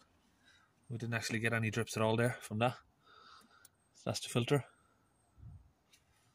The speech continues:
So we've just pulled the old filter out of the housing there that that sat in. Now we've got the new filter. We're not gonna put that in the housing. What we're gonna do is come down to the filter itself.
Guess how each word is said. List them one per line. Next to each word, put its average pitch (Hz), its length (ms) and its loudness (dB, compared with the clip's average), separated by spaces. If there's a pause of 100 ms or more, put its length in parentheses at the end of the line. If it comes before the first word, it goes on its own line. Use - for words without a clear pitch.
(2250)
So - 160 6
we've 131 100 8
just 139 160 8
pulled 147 220 10
the 131 80 10
old 123 140 10
filter 120 380 6
out 120 180 10
of 110 100 4
the 113 100 8
housing 117 380 8
there 127 200 8 (200)
that 110 140 0
that 110 140 2
sat 120 200 6
in. 127 200 6 (460)
Now 131 140 8
we've 120 140 6
got - 160 6
the 120 280 10 (160)
new 127 160 8
filter. 117 440 8 (100)
We're 117 160 0
not 147 100 4
gonna 127 160 6
put 117 140 4
that 117 140 8
in 120 140 6
the 110 80 6
housing. 123 320 8 (480)
What 127 120 2
we're 123 100 6
gonna 123 160 6
do 123 160 10
is 117 100 4
come 127 200 2
down 120 240 4
to 139 160 8
the 123 80 8
filter 113 320 6
itself. - 480 2